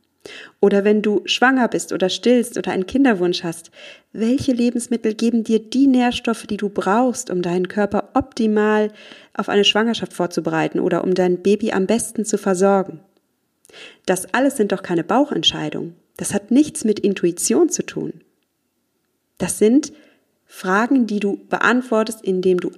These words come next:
achtsam mit deinem Körper bist und darauf hörst, natürlich, worauf du Appetit hast, aber auch indem du deinen Sch-, Verstand mit an Bord holst, dein Wissen mit an Bord holst. Ein dritter Punkt, den ich am intuitiven Essen kritisch sehe, ist,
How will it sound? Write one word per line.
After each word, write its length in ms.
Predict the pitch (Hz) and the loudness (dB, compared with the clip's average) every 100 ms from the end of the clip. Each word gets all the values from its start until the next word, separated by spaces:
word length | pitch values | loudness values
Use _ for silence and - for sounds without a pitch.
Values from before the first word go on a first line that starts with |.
| - | -4
achtsam 480 | 226 - - 202 175 | -4 -6 -4 -2 -2
mit 160 | 175 | -2
deinem 320 | 170 160 156 | -4 -4 -6
Körper 380 | - 180 180 220 | -4 -2 -2 -2
bist 280 | 214 269 - | 0 0 0
und 220 | 185 - - _ - | -8 -8 -16 _ -4
darauf 340 | 160 170 170 | 0 0 4
hörst, 340 | 190 214 214 | 4 4 0
natürlich, 460 | 190 165 240 330 - | -6 -2 2 2 0
worauf 260 | 175 175 175 | 0 0 0
du 120 | - | -4
Appetit 460 | - 175 - 214 | -4 -6 -6 -4
hast, 260 | 247 254 - - - - - | -2 -4 -8 -18 -20 -18 -10
aber 280 | 196 196 - | -8 -6 -2
auch 260 | - 247 294 | 2 4 2
indem 320 | 220 208 214 | 0 0 0
du 80 | 202 | -2
deinen 280 | 196 190 - _ | -4 -4 -4 _
Sch-, 160 | - - | -6 -6
Verstand 560 | - 226 - 247 349 - | -4 -2 2 2 2 2
mit 200 | 202 - | 2 2
an 180 | 165 151 | -2 -2
Bord 320 | - 156 - | -2 -4 -4
holst, 380 | 139 - - - - | -6 -6 -12 -10 2
dein 300 | 196 190 180 | 2 4 2
Wissen 340 | 294 - 285 | 2 4 4
mit 200 | 202 - | 4 0
an 140 | 165 | -2
Bord 320 | 151 147 143 - | 0 -2 -4 -6
holst. 420 | - 160 - _ _ _ _ _ _ _ _ _ _ _ _ _ _ _ _ _ _ _ _ _ _ _ _ - - - _ - | -6 -8 -14 _ _ _ _ _ _ _ _ _ _ _ _ _ _ _ _ _ _ _ _ _ _ _ _ -20 -20 -20 _ -4
Ein 220 | 196 196 | 2 4
dritter 300 | 190 226 254 | 4 2 2
Punkt, 420 | - 151 151 - | 2 0 0 -2
den 180 | - 156 | -2 -2
ich 200 | - - | -2 -4
am 80 | 156 | -2
intuitiven 580 | - 160 165 - - - | -2 -2 -4 -6 -8 -6
Essen 260 | 160 - | -4 -4
kritisch 400 | 156 - 175 170 | -4 -6 -6 -6
sehe, 260 | - 160 185 | -2 2 2
ist, 400 | - 208 220 - | 2 -2 -2 -14